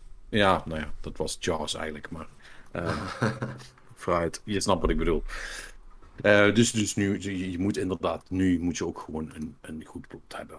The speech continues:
Speaker 1: om dat, eh, vooruit, vooruit te duwen. En dan is psychologische shit is vaak toch wel, ehm, toch wel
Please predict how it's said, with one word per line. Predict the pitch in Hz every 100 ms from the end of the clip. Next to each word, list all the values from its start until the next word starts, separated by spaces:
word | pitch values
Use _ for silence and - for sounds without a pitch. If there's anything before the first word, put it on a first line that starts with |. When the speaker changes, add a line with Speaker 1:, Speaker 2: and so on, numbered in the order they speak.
| -
Speaker 1:
om | 82
dat, | - - -
eh, | - 71
vooruit, | 67 73 73 71 - 69
vooruit | 98 82 87
te | 80
duwen. | 80 76
En | 78 90
dan | 92
is | 90
psychologische | - - - 95 92 90 -
shit | - - 85 -
is | 85 -
vaak | 78 -
toch | - 80
wel, | - 76 - - _ _ - -
ehm, | - - 92 - - _ - _ - - _ _
toch | 90 -
wel | - -